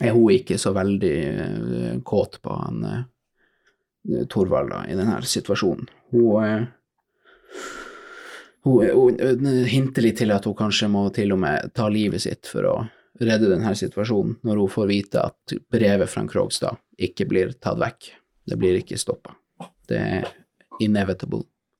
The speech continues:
I am inevitable. I am Nora Helmer. Fuck Iron Man.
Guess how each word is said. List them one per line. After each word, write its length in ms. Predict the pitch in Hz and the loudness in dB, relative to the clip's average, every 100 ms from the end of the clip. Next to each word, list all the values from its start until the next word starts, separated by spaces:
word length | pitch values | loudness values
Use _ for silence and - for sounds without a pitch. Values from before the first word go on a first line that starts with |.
| _ _ _ _ _ _ _ _ _ _ 110 | _ _ _ _ _ _ _ _ _ _ -2
I 140 | 98 | 0
am 360 | 87 90 - - | 0 -2 -4 -6
inevitable. 680 | 110 78 98 - - - 80 - _ _ _ _ _ _ _ - - | -4 -2 -2 -4 -8 -8 -8 -12 _ _ _ _ _ _ _ -14 -4
I 160 | 98 90 | 0 0
am 340 | 90 87 - - _ _ - | -2 -6 -10 -16 _ _ -4
Nora 300 | 110 110 107 | 0 0 -2
Helmer. 380 | 104 - - - _ _ _ _ _ _ - - _ _ _ _ _ _ _ | -6 -8 -12 -20 _ _ _ _ _ _ -20 -20 _ _ _ _ _ _ _
Fuck 300 | - - - | -6 -6 -4
Iron 280 | - - - | -6 -6 -6
Man. 160 | - | -12